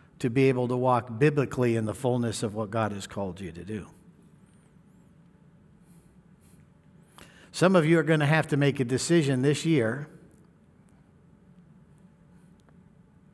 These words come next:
I'm willing to give up the family tradition to embrace the biblical tradition, to be the one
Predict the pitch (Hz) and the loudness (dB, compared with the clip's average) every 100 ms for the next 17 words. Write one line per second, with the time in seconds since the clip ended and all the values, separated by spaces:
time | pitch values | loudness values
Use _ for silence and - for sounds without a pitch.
0 | - _ - 151 165 151 139 131 - 120 | -20 _ -2 2 4 4 2 0 -2 -2
1 | 113 110 92 - - - _ - _ - | -2 -4 -8 -18 -20 -20 _ -20 _ -20
2 | - - _ _ _ _ - 120 151 143 | -20 -20 _ _ _ _ -12 0 2 2
3 | 160 156 - 123 - 143 131 127 117 117 | 2 0 -2 -4 0 0 2 0 -2 -2
4 | 113 - 117 107 110 - - _ _ _ | -2 -2 -4 -6 -10 -16 -20 _ _ _
5 | _ - 135 127 117 127 143 139 117 - | _ -4 0 0 2 2 2 2 -2 -6
6 | - - - - - - - 107 147 160 | -10 -20 -20 -20 -20 -16 -6 -2 0 0
7 | 120 104 98 113 95 98 - 104 95 - | -2 -4 -8 -8 -8 -8 -10 -12 -14 -18
8 | - - - _ _ - _ _ - _ | -20 -20 -20 _ _ -20 _ _ -20 _
9 | _ _ _ - - _ _ _ - - | _ _ _ -20 -20 _ _ _ -20 -20
10 | _ _ _ _ _ - 117 160 160 139 | _ _ _ _ _ -8 0 2 2 2
11 | 143 151 160 165 160 | 2 2 2 -2 -4